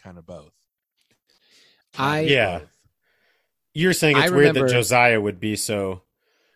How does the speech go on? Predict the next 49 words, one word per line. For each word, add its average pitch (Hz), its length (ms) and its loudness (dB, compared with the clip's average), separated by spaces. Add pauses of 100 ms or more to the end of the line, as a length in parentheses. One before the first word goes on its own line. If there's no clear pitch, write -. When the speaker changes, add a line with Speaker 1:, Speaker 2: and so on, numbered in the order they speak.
(100)
Speaker 1:
No, 175 120 0
I'm 160 160 -6
just 160 160 -14
saying 160 200 -8
it's 135 120 -14
weird 127 240 -10
to 104 140 -8
think 90 140 -6
Speaker 3:
surprised. 120 100 -12
Speaker 1:
about, 107 180 -10
like, 92 180 -14
the 101 100 -20
fact 101 300 -14
that 92 220 -18
originally 101 440 -18
they 92 120 -18
were 90 140 -16
not 95 260 -18
for 98 80 -20
kids, 90 400 -20
like, 82 260 -20
at 90 100 -20
all. 87 220 -14
They 87 160 -18 (100)
just - 240 -20 (120)
existed, 82 580 -20 (140)
like, 82 260 -20 (240)
Speaker 2:
Yeah. 113 300 -4 (300)
Speaker 1:
like, 98 100 -18
as 101 140 -16
a 98 40 -18
genre 98 440 -14
of 87 180 -20
film 80 500 -18
or 90 160 -20
television. 82 560 -20 (800)
Speaker 2:
Right. 120 360 -4 (240)
Speaker 3:
Like, 143 160 -4
Speaker 2:
I - 20 -12
Speaker 3:
is 113 60 -6
that 120 100 -2
Speaker 1:
The 120 60 -10
Speaker 3:
true, 151 280 0
though? 170 220 0
Speaker 1:
Flintstones, - 280 -16 (1080)
I 139 200 -14
mean, 131 240 -12
yeah, 208 220 -8
like, 107 280 -8